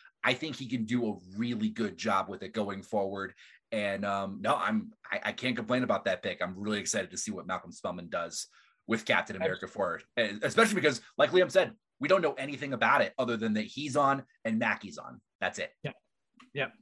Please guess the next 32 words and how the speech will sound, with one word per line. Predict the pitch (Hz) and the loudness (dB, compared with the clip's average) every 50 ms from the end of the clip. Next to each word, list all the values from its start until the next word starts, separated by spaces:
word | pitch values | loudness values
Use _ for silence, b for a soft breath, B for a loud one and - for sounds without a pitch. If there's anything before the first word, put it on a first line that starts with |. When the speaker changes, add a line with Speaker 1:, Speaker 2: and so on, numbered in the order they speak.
| b b b b b b b b - | b b b b b b b b 2
Speaker 2:
Excellent | 185 190 185 - 180 165 147 | 2 2 6 6 6 8 8
pick | 170 160 151 156 | 6 6 6 6
there, | 170 147 147 | 6 6 8
Liam. | 147 151 151 147 147 147 143 - - | 8 8 8 8 6 6 4 4 4
Um, | 160 156 147 143 139 135 131 135 | 6 6 8 8 6 6 4 4
and | 131 135 | 2 4
that | 160 151 147 151 156 151 151 | 4 4 4 4 4 2 2
closes | 165 160 151 147 147 | 2 2 4 4 4
out | 151 147 139 | 4 4 2
your | 139 143 | 2 0
team. | 135 - - 151 147 147 143 143 | -2 -2 0 2 2 4 4 4
Nevin, | 143 151 156 151 160 156 | 4 4 4 2 0 0
to | 151 - 151 | 0 -2 0
close | - 175 175 160 160 | 0 0 2 2 2
out | 147 131 123 | 0 0 0
your | 143 160 165 185 202 196 | 0 2 2 4 2 2
team, | 185 - 175 165 156 156 151 151 B B B B B B | 0 -2 -2 0 2 2 0 0 B B B B B B
um, | - 139 139 139 139 139 127 | -2 0 2 2 2 2 2
I | 131 160 190 | 2 2 2
have | 208 220 208 165 | 2 2 2 4
one | 170 190 196 196 | 4 4 4 4
player | 170 - 185 196 190 185 180 | 2 2 2 2 2 4 4
left | 175 175 165 151 151 | 4 4 2 2 0
that | 165 151 | 0 0
I | 139 | 0
really | 131 123 123 143 165 185 185 180 170 | 0 0 2 2 4 4 6 4 4
want, | 156 156 139 120 107 - - | 4 4 2 2 0 -4 -6
so | - 139 | -4 -2
don't | 135 160 170 170 151 | -2 -2 -2 -2 -2
take | 160 143 - | -4 -4 -4
him. | - - | -6 -14
Speaker 1:
<laughs> | _ | _